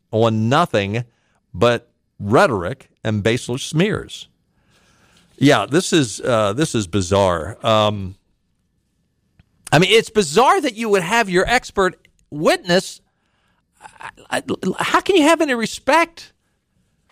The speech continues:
for this group, the Southern Coalition for Social Justice, that they would come in this unprepared? But, I mean, here's the bottom line. Constantly,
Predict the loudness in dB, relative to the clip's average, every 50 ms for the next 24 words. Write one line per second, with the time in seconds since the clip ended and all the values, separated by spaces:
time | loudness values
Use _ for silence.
0 | _ _ _ _ 2 2 2 4 4 2 0 -2 -4 -2 2 4 4 4 4 4
1 | 2 0 -2 -8 -14 _ _ _ _ _ _ _ _ _ _ _ _ _ -2 -2
2 | 0 0 2 2 2 2 2 0 -4 -4 -2 0 2 2 4 2 0 -2 -2 -4
3 | -8 -6 -4 -6 -4 0 0 0 0 0 -2 -4 -4 -2 0 -2 -2 -2 -2 -4
4 | -2 0 0 0 -2 -4 -12 -18 _ _ _ _ _ _ _ _ _ _ _ _
5 | _ _ _ 0 0 2 2 2 2 2 2 0 -2 -2 -2 0 0 2 4 4
6 | 4 4 2 0 -4 -8 -10 _ _ _ _ _ -12 -6 -2 2 2 2 2 -2
7 | -6 -4 0 0 0 0 0 0 -2 -2 -2 0 -2 0 0 0 0 0 0 0
8 | -2 -4 -8 -20 _ _ _ _ _ _ _ _ _ _ _ _ _ _ _ _
9 | _ _ _ _ _ _ _ _ _ _ _ _ _ _ _ _ _ _ _ _
10 | _ _ _ _ 2 2 2 4 2 2 2 2 2 2 2 2 0 0 2 2
11 | 4 4 2 2 0 0 0 0 0 0 -2 -6 -8 _ _ _ _ _ _ _
12 | _ _ _ _ _ _ _ _ _ _ _ _ _ -6 -2 0 2 4 4 4
13 | 2 2 -2 -6 -2 -2 -2 -2 -2 -6 -6 -8 -10 -20 _